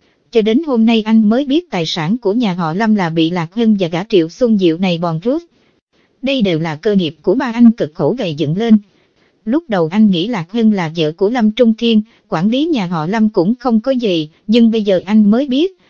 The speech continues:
Lạc Hân hoàn toàn không xứng đáng là vợ của Lâm Trung Thiên. Hai mẹ con họ không xứng tiếp quản sản nghiệp của nhà họ Lâm. Cơ nghiệp của nhà họ Lâm rơi vào trong tay hai con quỷ hút máu các người đúng là nỗi nhục trăm đời của nhà họ Lâm mà."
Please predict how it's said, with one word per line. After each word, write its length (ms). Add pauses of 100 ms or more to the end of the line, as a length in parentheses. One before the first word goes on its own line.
(100)
Lạc 260
Hân 180
hoàn 240
toàn 260
không 240
xứng 280
đáng 220
là 200
vợ 160
của 180
Lâm 220
Trung 260
Thiên. 240 (640)
Hai 200
mẹ 200
con 240
họ 260
không 220
xứng 300
tiếp 180
quản 260
sản 300
nghiệp 260
của 120
nhà 200
họ 200
Lâm. 280 (680)
Cơ 140
nghiệp 260
của 140
nhà 200
họ 200
Lâm 220
rơi 260
vào 160
trong 240
tay 200
hai 160
con 300
quỷ 140
hút 180
máu 240
các 160
người 160
đúng 260
là 100
nỗi 220
nhục 260
trăm 220
đời 180
của 160
nhà 200
họ 220
Lâm 240
mà." 240